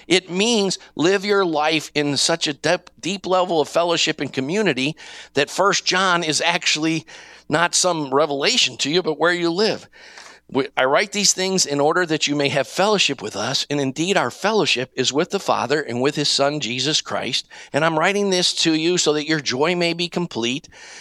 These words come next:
Uh, Paul talks about seeking the fellowship of the Holy Spirit, where we live in honesty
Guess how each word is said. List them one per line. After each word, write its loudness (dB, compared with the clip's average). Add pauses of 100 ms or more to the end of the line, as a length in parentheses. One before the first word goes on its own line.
(200)
Uh, 4
Paul 2
talks 0
about 2
seeking -2
the 2
fellowship 2
of 0
the 2
Holy 0
Spirit, 0 (440)
where 4
we -2
live 2
in 0
honesty 0